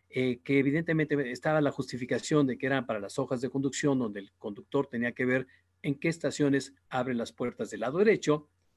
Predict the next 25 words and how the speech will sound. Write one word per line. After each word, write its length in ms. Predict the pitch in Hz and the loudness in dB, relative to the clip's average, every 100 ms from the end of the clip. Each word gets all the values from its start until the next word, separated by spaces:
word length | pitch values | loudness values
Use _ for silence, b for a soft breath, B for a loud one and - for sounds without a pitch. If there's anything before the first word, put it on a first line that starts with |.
| - | -4
y 60 | |
en 100 | 147 | -2
qué 80 | 151 | 0
estaciones 600 | 202 180 - 147 139 139 | 0 0 2 4 4 0
abren 220 | - 113 120 | -4 -4 -4
las 120 | 120 | -8
puertas 300 | - 104 123 | -10 -8 -6
del 120 | 110 | -6
lado 140 | 90 | -10
izquierdo. 460 | 117 - 220 139 107 b b b - | -10 2 4 4 -4 b b b 0
Pero 120 | 185 | 6
la 100 | 190 | 6
realidad 380 | 202 226 233 - | 8 8 6 0
es 140 | 180 - | -4 2
que 80 | |
estos 320 | 190 196 170 139 | 2 4 0 2
recovequitos 800 | 135 151 151 190 170 160 156 - b b | 2 4 2 0 2 0 0 -6 b b
estaban 320 | 135 151 151 | -2 0 0
pensados 340 | 151 135 156 147 | 2 2 2 0
para 180 | 123 | -6
que 260 | 113 120 120 | -4 -6 -6
el 180 | - 123 | -4 -4
conductor 640 | - 214 185 - 160 151 | 2 2 2 0 4 4
pusiera 380 | - 139 143 139 | 2 -4 0 2
ahí 220 | 135 147 | 2 0